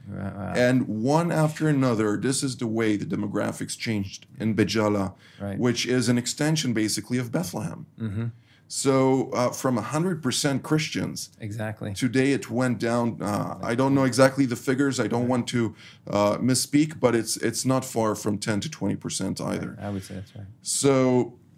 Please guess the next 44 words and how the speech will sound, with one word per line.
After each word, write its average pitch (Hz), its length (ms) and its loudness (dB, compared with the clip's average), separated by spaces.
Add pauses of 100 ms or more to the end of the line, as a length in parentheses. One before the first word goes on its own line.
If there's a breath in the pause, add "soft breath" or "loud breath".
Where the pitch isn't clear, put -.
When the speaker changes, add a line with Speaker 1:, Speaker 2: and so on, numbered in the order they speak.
(260)
Speaker 2:
when 156 220 0
you 185 160 4
look 143 260 2
at 113 140 -2
those, 104 460 0
uh, 101 240 0
things, 104 540 -2
this 117 220 -4
also, 110 260 -4
Speaker 1:
Mm-hmm. 98 100 -12 (100)
Speaker 2:
also 120 280 -2
is 104 100 -2
happening 113 720 -2
in, 101 500 -2
in 208 260 -4
Iraq. 120 520 0 (200)
Speaker 1:
Mm-hmm. 113 220 -4 (100)
Speaker 2:
Of 104 160 -8
course, 117 320 -2
now 117 540 2 (300 loud breath)
the 104 100 -2
Christians 123 560 0
fled 117 480 0
from 110 260 -2 (160)
Mosul, 120 340 -2
for 117 220 0
instance, 127 440 -2
where 110 120 2
the 101 100 0
Speaker 1:
Right. 95 80 -2
Speaker 2:
Islamic 107 380 -2
State 104 380 -2
was 104 120 -2
very 98 220 -2
strong. 107 480 -4
Speaker 1:
Mm-hmm. 110 300 -12
Speaker 2:
And 117 100 0
there 120 140 4
are - 120 -10 (220)
currently 175 460 0
Muslim 165 400 0
organizations 135 640 -2
trying 131 380 -2
to 123 280 -2